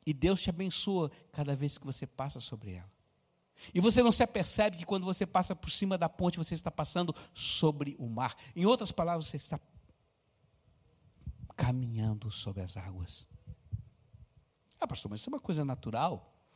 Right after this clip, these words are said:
Existe ponte por tudo quanto é lugar, filhinhos." Há um significado. A ponte é muito mais do que uma travessia natural.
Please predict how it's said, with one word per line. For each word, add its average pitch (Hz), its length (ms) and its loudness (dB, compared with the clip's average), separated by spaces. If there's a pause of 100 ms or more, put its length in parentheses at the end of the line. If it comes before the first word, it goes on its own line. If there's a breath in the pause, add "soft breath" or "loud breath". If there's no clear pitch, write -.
(180 soft breath)
Existe 185 260 2
ponte 208 240 -2
por - 100 -12
tudo 190 160 -10
quanto 156 180 -4
é 147 40 0
lugar, 120 400 -2
filhinhos." 127 540 -6 (1200)
Há 135 80 -2
um 127 80 0
significado. 113 760 -8 (2250 loud breath)
A 147 100 6
ponte 269 440 10
é 208 40 10
muito 208 340 4
mais 190 380 4
do 151 120 -10
que - 600 -4
uma 156 180 0
travessia 151 580 -2
natural. 104 580 -8